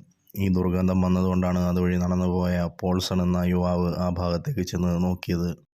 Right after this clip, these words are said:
അവിടെ ചെന്ന് നോക്കിയപ്പോൾ അദ്ദേഹം ഞെട്ടിപ്പോയി. കാരണം നാട് മുഴുവൻ എല്ലാവരും തിരക്കി നടക്കുന്ന വർക്കിയായിരുന്നു അവിടെ മരിച്ചു കിടന്നത്. പെട്ടെന്ന് തന്നെ പോലീസ് ആ മൃതദേഹം എടുത്ത് നിരപ്പായ ഒരു ഭാഗത്തേക്ക് മാറ്റി. അതിനുശേഷം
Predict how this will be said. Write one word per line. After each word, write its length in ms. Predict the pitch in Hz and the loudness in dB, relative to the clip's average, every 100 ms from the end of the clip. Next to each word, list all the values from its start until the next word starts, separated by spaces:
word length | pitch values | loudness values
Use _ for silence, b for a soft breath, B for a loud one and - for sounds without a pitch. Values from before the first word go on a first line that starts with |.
| _ | _
അവിടെ 240 | 101 95 98 | -2 0 0
ചെന്ന് 260 | 98 98 | 0 0
നോക്കിയപ്പോൾ 400 | 98 95 95 90 92 | 0 0 0 0 0
അദ്ദേഹം 280 | 90 92 92 | 2 2 2
ഞെട്ടിപ്പോയി. 460 | 87 92 87 90 | 2 -2 0 0
കാരണം 360 | 85 87 85 78 90 | 0 -2 -2 0 0
നാട് 260 | 87 90 90 | 0 0 2
മുഴുവൻ 400 | 90 87 90 90 | 2 2 2 0
എല്ലാവരും 440 | 92 87 90 90 90 | 0 0 0 2 2
തിരക്കി 280 | 90 87 92 | 0 0 -2
നടക്കുന്ന 380 | 92 90 90 90 85 | -2 0 0 0 -2
വർക്കിയായിരുന്നു 800 | 92 87 87 - 95 90 87 87 85 | -2 -4 -4 -4 0 0 0 0 -2
അവിടെ 220 | 87 87 85 | -2 0 0
മരിച്ചു 360 | 87 87 85 - | -2 -2 -2 -2
കിടന്നത്. 440 | 90 87 87 85 85 - - _ _ _ | 0 0 0 0 -2 -6 -16 _ _ _
പെട്ടെന്ന് 320 | - 92 98 98 | -4 -2 0 2
തന്നെ 180 | 95 | 2
പോലീസ് 340 | 92 92 92 90 | 2 2 2 2
ആ 40 | |
മൃതദേഹം 520 | 92 90 92 92 92 95 | 0 2 2 2 2 2
എടുത്ത് 200 | 90 92 | 0 0
നിരപ്പായ 400 | 90 87 - 92 | 0 0 0 0
ഒരു 80 | 90 | 0
ഭാഗത്തേക്ക് 460 | 87 87 87 87 87 | 0 0 0 0 0
മാറ്റി. 340 | 87 85 87 85 | 0 0 0 0
അതിനുശേഷം 640 | 87 87 90 87 85 | 0 0 0 -2 -2